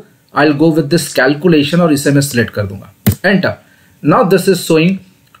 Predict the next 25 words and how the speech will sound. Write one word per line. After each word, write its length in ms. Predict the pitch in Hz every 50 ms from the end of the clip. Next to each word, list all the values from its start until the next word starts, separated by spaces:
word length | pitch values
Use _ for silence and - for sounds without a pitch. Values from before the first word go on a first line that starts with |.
| _ - - 170
trend 260 | 202 240 233 202 185 165
analysis 420 | 165 170 165 156 - 185 180 - -
for 80 | 185 180 -
south 340 | - - 131 135 143 139 120 113
region, 260 | 104 95 104 98 95 - -
control 340 | 139 139 139 156 156 147 117 -
B 60 | -
से 140 | - - 143
मैं 120 | 147 175 160 113 98
बोल्ड 260 | 113 117 113 101 95
कर 80 | - 92 85 -
देता 200 | - - - -
हूं, 60 | - _ - - _ _ _ - - _ _ _ _ _ _ _ _ _ _ _ _ _ _ _ _ _ -
साउथ, 680 | - - - - - 147 143 143 127 107 - - - _ _ _ _ _ _ _ _ _ _ _ -
वेस्ट, 520 | 110 117 139 147 139 139 - - - - _ _ _ _ _ _ _ _ _ _ _ -
ईस्ट, 400 | 156 160 156 147 - - - - - - _ _ - - _ _ _ _ _ _ _ -
नॉर्थ, 520 | 123 117 113 127 135 156 117 101 92 - - _ _ -
ग्रेट। 400 | 113 104 143 170 165 - - - - _ _ _ _ _ _ _ _ _ -
Now 180 | - 135 170 277 269
what 200 | 240 233 - -
we 100 | 175 175
can 200 | 175 185 175 175 160
do, 80 | 175 185 196 190 - 120 123
we 60 | 160 156 202
can 120 | 185 160